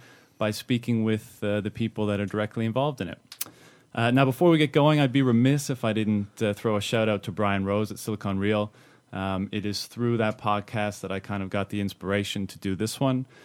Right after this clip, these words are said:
Um, his podcast is about what's going on in the London startup scene, very interesting guests, um, lots of really interesting things happening there. Um, and after listening to that, I thought, well,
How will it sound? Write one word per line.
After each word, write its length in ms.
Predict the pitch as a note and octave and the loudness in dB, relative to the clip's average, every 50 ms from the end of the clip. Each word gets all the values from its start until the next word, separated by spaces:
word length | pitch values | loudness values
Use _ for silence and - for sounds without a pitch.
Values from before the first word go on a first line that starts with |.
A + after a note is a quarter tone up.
| - - _ _ _ - - | -20 -20 _ _ _ -14 -8
Um, 540 | F2 F2+ F#2 F2+ F2+ F2+ F2+ F2+ F#2 F#2 - - | -6 -4 -4 -2 -2 -2 -2 -2 -4 -6 -8 -12
his 340 | - - C#3 C#3 B2 A#2+ - | -6 -2 -2 0 0 -2 -4
podcast 640 | - - B2 A2+ A2 - - A#2+ A2+ A2 - - | -2 0 0 0 0 -2 -2 -2 -2 -2 -4 -6
is 80 | G2+ G#2 | -8 -6
about 240 | F2+ G#2+ G2+ G2 | -4 -2 -2 -2
what's 140 | F#2+ G2 - | -4 -6 -6
going 220 | - A2 G#2 G#2 G2+ | -4 -2 -2 -2 0
on 160 | G2+ G2+ G2+ | -2 -2 -2
in 60 | F#2+ | -4
the 100 | F2+ F2 | -4 -4
London 360 | F2+ G2+ A#2+ C3+ C#3 C#3 C#3 | -2 0 2 2 2 2 0
startup 340 | C3+ - C#3 C3+ C3 B2+ A#2+ | 0 0 0 0 0 -2 -4
scene, 320 | - - C#3 C3+ B2+ B2+ | -4 0 2 2 2 2
very 300 | A#2 A#2+ A#2+ A#2+ A#2 A2+ | 2 2 2 4 4 2
interesting 440 | A2+ A2 - - A2+ - - A2 G2+ | 0 -2 -4 -6 -10 -6 -4 -4 -2
guests, 440 | F#2+ A#2+ A#2+ A#2 A#2 - - - - _ - - - - _ _ _ | 0 2 0 0 0 -2 -6 -12 -16 _ -20 -20 -20 -20 _ _ _
um, 240 | - G2 G2 G2 G#2+ | -4 -2 0 0 0
lots 300 | A2+ A#2+ B2+ C3 - - | 2 2 2 2 0 0
of 80 | C3 A#2+ | -2 0
really 200 | A#2+ A2+ A2 G#2+ | 0 2 2 0
interesting 300 | G#2 - - - A2 G2 | 0 -2 -4 -6 -6 -4
things 220 | - G#2+ G2+ F#2 | -2 -2 -4 -4
happening 460 | - A#2+ A#2+ A#2+ A#2+ - A#2 A#2 A2+ | -2 0 0 0 2 2 0 2 2
there. 280 | A2+ A2+ A2+ A2+ A2 A2+ - - - - - - - - _ _ _ _ _ - | 2 2 0 0 -2 -2 -6 -12 -18 -16 -16 -16 -20 -20 _ _ _ _ _ -4
Um, 340 | A2+ A2+ A2 A2 A2 A#2 A2+ | -2 0 0 2 0 0 0
and 160 | A#2+ B2 C3 | 2 2 4
after 220 | D3 D#3 - E3+ | 4 4 4 4
listening 300 | E3 E3+ E3 - - D3+ | 2 2 2 0 0 0
to 20 | D3 | 2
that, 160 | D3+ D3+ D3 | 2 2 2
I 80 | D3 C#3 | 2 2
thought, 320 | - - D3+ D3 C#3+ - | 2 4 4 4 4 2
well, 260 | C3+ C#3+ D3 C#3+ C3+ | 2 2 2 2 2